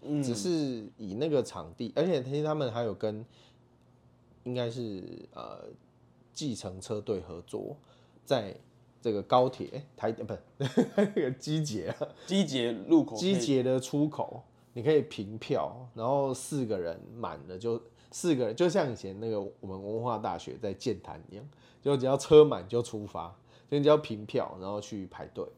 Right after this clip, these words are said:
Speaker 2: 对，然后满四个人还是五个人，应该四个人吧，然后你就可以出发了，就可，但是计程车就免费帮你载到球场，我觉得这个很好，因为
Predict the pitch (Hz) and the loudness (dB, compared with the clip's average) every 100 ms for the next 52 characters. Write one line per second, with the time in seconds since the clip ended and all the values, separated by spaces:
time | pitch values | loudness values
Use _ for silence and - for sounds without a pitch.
0 | - - - - - 92 98 117 104 85 | -20 -20 -20 -16 -12 -8 -4 -4 -6 -10
1 | - - - 131 95 71 55 92 113 95 | -14 -14 -8 -8 -6 -8 -10 -12 -10 -10
2 | - - 123 123 117 - - - - - | -12 -14 -14 -12 -12 -10 -12 -16 -20 -20
3 | - 107 113 101 113 92 82 90 87 65 | -16 -10 -6 -4 -4 -4 -12 -12 -10 -10
4 | 64 - - _ _ - 120 113 - 127 | -12 -16 -20 _ _ -6 -6 -4 -4 -4
5 | 117 - 139 110 113 113 113 101 95 131 | -4 -4 -2 0 -2 -2 -4 -6 -2 0
6 | 104 110 87 - - 90 92 90 - - | 0 -4 -8 -6 -4 -4 -6 -10 -10 -16
7 | - 76 107 180 214 139 92 82 - - | -12 -6 -4 -2 -2 -4 -4 -10 -12 -8
8 | 147 160 | -4 -2